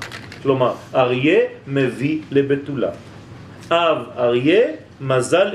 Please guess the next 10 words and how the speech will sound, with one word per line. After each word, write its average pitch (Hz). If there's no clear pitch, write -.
אלול 135
בתולה. 151
זה 110
מה 156
שאמרו 120
חז"ל, 123
עכשיו 143
הבנתם 123
את 123
הקוד. 98